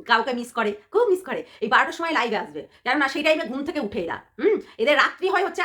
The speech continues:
তিনটে, সাড়ে তিনটে, এই তিনটে, সাড়ে তিনটে পর্যন্ত কথাবার্তা বলে, আর ওই, ওই শুয়ে গিয়ে বারোটা একটার সময় ঘুম থেকে উঠে, বুঝেছো? এদের স্বভাব। তো এদের স্বভাবগুলো চেঞ্জ করা যাবে না। হুম, এদের অভ্যাস করে দিয়েছে এদের বাবা মাগুলো, প্রচণ্ড খারাপ, প্রচণ্ড খারাপ। কেননা এরা আবার বাবা মার তো কথা শোনে না, একদম বাবা মার অবাধ্য সন্তান,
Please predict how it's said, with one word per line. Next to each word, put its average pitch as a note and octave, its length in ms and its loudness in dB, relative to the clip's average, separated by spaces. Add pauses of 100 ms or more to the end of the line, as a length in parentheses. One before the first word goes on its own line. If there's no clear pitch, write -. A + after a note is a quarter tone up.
(160)
তিনটে, E4 300 -2
সাড়ে D#4 160 2
তিনটে, F4+ 180 2 (300)
এই A#3+ 120 -2
তিনটে, D4+ 200 0
সাড়ে D#4+ 160 4
তিনটে E4+ 180 -4
পর্যন্ত E4+ 180 -6 (100)
কথাবার্তা D#4+ 380 0
বলে, F4+ 120 4 (260)
আর A3+ 120 2
ওই, C4+ 140 2
ওই B3+ 120 2
শুয়ে E4+ 200 -4
গিয়ে A#4+ 120 6 (200)
বারোটা B3 240 4
একটার C4 200 -8
সময় G4+ 160 0 (180)
ঘুম A#3+ 160 -6
থেকে - 160 -8
উঠে, D#3+ 120 -14 (340)
বুঝেছো? C4 260 2 (160)
এদের E4 180 -6
স্বভাব। F3+ 240 -4 (300)
তো - 40 -8 (100)
এদের G4 160 2
স্বভাবগুলো F4 360 2
চেঞ্জ D#4 200 -4
করা B3+ 180 0
যাবে E3 180 -8
না। - 40 -16 (360)
হুম, E4 240 0
এদের D4 180 4
অভ্যাস E4 260 2
করে E4 140 -2
দিয়েছে E4 220 -4
এদের D#4+ 200 -6
বাবা C4+ 200 4
মাগুলো, E3+ 220 -6 (280)
প্রচণ্ড G#3+ 320 0 (120)
খারাপ, F#3+ 200 0 (220)
প্রচণ্ড F4+ 320 2
খারাপ। E3+ 240 -4
কেননা D#4 280 4
এরা C4 160 4
আবার F4+ 200 2
বাবা C4+ 160 2
মার E4 160 0
তো C#4 100 -4
কথা D#4 180 -2
শোনে G4 200 0
না, G#3+ 60 -2 (340)
একদম C#4 200 2 (100)
বাবা C#4+ 160 4
মার F4+ 100 4 (100)
অবাধ্য E4 200 0 (120)
সন্তান, G#3+ 300 -4